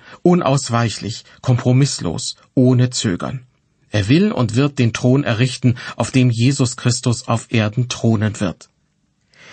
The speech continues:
Wir kommen in Psalm zwei jetzt zu Vers sieben. Der Blickwinkel ändert sich. Unser Blick richtet sich auf Gott, den Sohn. Er sagt: „Kundtun will ich den Ratschluss des Herrn.“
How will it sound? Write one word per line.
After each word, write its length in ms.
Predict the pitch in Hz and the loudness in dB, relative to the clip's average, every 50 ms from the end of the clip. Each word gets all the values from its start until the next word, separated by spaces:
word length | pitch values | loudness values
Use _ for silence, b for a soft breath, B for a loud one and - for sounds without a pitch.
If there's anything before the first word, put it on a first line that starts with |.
| B B B B B B B B B B | B B B B B B B B B B
Wir 140 | 147 139 | 0 2
kommen 280 | - 151 175 214 208 202 | 2 4 4 4 4 2
in 140 | 165 147 143 | 2 0 0
Psalm 340 | - - - 123 120 117 120 | -2 -2 -2 0 0 0 -2
zwei 540 | - - - 113 110 120 139 143 143 131 - - | -4 -2 -2 0 0 2 2 0 0 -2 -4 -6
jetzt 340 | 123 107 104 107 - - - | -4 -4 -4 -4 -4 -8 -6
zu 120 | - 120 | -4 -4
Vers 340 | 117 - 120 120 123 123 - | -2 0 0 0 0 -2 -4
sieben. 460 | - 120 113 113 104 98 95 123 - _ _ _ _ _ _ _ - - | -4 -2 -2 -2 -2 -4 -6 -6 -10 _ _ _ _ _ _ _ -6 -6
Der 80 | 98 | -6
Blickwinkel 680 | - - 113 117 123 - - 131 127 123 123 139 143 - - | -4 0 -2 -2 -2 0 0 0 2 2 2 0 0 0 0
ändert 400 | - 151 156 143 117 101 92 - | 0 0 2 2 2 0 -2 -4
sich. 300 | - 98 117 - - - B B B B B B | -8 -12 -12 -14 -16 -18 B B B B B B
Unser 220 | 143 131 120 135 | 2 2 2 2
Blick 280 | 123 151 185 185 - - B B B | 0 0 -2 -2 -4 -10 B B B
richtet 340 | 117 147 165 - - 143 - | 0 0 0 0 -2 -2 -2
sich 220 | - 143 139 - | -2 -8 -8 -4
auf 240 | - 127 131 - - | -4 -4 -4 -4 -2
Gott, 340 | - 120 113 - - - - 135 | -2 -2 -2 -2 -6 -4 0 2
den 160 | 120 120 117 | 2 2 2
Sohn. 400 | - 117 110 98 110 120 117 - _ _ _ _ _ _ _ _ - | 2 2 0 0 0 -4 -6 -8 _ _ _ _ _ _ _ _ -4
Er 180 | - 107 104 107 | 0 0 0 0
sagt: 400 | 107 - - 160 - - - b b b b b b b | 2 0 0 0 -2 -8 -16 b b b b b b b
„Kundtun 640 | - - 151 156 170 170 - - 190 180 175 165 135 | -4 0 2 2 2 2 -2 0 0 0 2 2 2
will 120 | 127 131 | 2 0
ich 120 | 147 139 - | 0 -2 -2
den 160 | - 120 110 | 0 0 0
Ratschluss 560 | 104 104 104 110 120 - - 131 123 123 - | 0 0 -2 -2 -2 -2 -2 -2 -2 -2 -2
des 260 | - 139 127 - - | -2 -4 -2 -2 -2
Herrn.“ 360 | - 113 101 117 123 101 - | -2 -2 -2 -2 -4 -8 -10